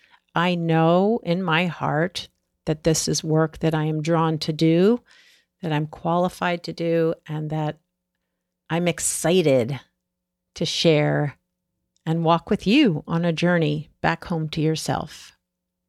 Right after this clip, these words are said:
Is there someone in your life that might benefit from this work?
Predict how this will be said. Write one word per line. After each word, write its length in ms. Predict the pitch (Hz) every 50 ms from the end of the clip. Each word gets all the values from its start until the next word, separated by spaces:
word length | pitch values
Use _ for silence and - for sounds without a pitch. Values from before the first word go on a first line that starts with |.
| _ _ _ _ _ _ _ _ _ _ -
Is 140 | 208 -
there 160 | - 208 214 202
someone 460 | - - 233 226 233 226 220 220 208
in 180 | - 196 196
your 300 | 196 196 190 190 196 220
life 340 | 233 208 202 208 226 220 -
that 140 | - - -
might 240 | 190 190 202 208 -
benefit 480 | - 185 208 220 - - 247 254 -
from 240 | - - 208 208 208
this 200 | 208 214 - -
work? 440 | 190 196 208 233 294 - - - -